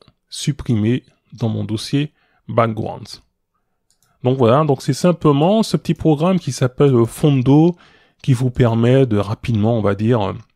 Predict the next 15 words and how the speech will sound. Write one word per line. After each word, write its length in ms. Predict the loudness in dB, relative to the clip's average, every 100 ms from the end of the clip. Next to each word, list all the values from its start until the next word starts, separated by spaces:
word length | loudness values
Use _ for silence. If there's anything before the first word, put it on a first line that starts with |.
| _ _ _ _ _ -16 -2
de 180 | 0
télécharger, 680 | 2 2 2 2 -2 -4 -2
on 100 | -2
va 140 | 0 -2
dire, 320 | -2 -2 -2
euh, 460 | -4 -4 -6 -6 -10 -14 _ _ _ _ _ -8
des 160 | 0 0
photos 560 | 0 -4 2 4 4
depuis 300 | 2 0 0
le 120 | 0
set-, 380 | 0 0 -2 -2 -12
depuis 340 | -2 -2 0 0
le 100 | 0
site, 360 | 2 -2 2
euh, 340 | 2 4 2